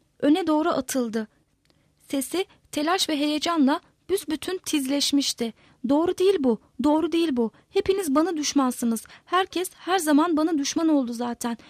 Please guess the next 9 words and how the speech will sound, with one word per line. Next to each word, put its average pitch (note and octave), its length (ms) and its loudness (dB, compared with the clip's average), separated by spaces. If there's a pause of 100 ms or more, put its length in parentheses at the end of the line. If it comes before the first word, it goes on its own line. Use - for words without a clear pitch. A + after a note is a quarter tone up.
(140)
Şimdi F#4 300 -2
de F4+ 120 2
cinayeti D4+ 540 2
benim D#4+ 220 -2
üzerime D4 360 2
yıkacaksınız. A#3+ 720 -2 (280)
Acı F#4 180 2
çektiriyorsunuz B3+ 840 0
bana, A#3 240 0